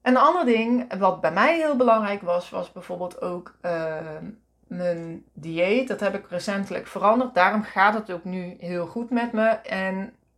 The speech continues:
ook dat was gewoon echt super moeilijk. Want het is best ook een heel radicaal dieet. En dit is helemaal geen oproep om heel radicaal te diëten. Bij lange na niet. Maar meer als voorbeeld van: hey, wat is nou datgene waardoor ik me beter ga voelen?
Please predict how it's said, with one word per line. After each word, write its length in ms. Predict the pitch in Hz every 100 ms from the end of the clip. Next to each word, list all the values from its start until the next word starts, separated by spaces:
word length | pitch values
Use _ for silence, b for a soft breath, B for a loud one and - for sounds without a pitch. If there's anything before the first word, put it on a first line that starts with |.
| -
ook 300 | 220 247 196
dat 300 | 202 240 240
was 200 | 202 -
gewoon 200 | 202 -
echt 260 | 220 220
super 320 | - 226 214 165
moeilijk. 380 | 160 160 165
Want 240 | 175 175 175
het 120 | 175
is 240 | 214 214
best 340 | 202 214 - _
ook 180 | 233 240
een 100 | 214
heel 320 | 214 214 185
radicaal 520 | 165 165 160 233 262
dieet. 360 | 240 208 208 208
En 280 | 165 160 -
dit 200 | 175 175
is 80 | 180
helemaal 380 | 196 214 190 -
geen 220 | 185 -
oproep 340 | 185 196 180
om 100 | 165
heel 220 | 185 277
radicaal 380 | 240 175 175 160
te 100 | 165
diëten. 580 | 147 220 247 254 247 247
Bij 260 | 170 175 170
lange 240 | 160 160
na 200 | 190 254
niet. 280 | 262 277 277 B B B B
Maar 120 | 226
meer 220 | 233 302
als 200 | 254 214
voorbeeld 520 | - 254 277 262 254
van: 340 | - 220 214 214
hey, 400 | 190 247 175 175
wat 240 | 208 330
is 180 | - 254
nou 240 | 220 214 208
datgene 680 | 202 - 220 233 220 196
waardoor 540 | 185 202 233 196 233 240
ik 140 | 208
me 100 | 185
beter 440 | 175 190 262 277 139
ga 200 | 156 -
voelen? 480 | 180 156 - 190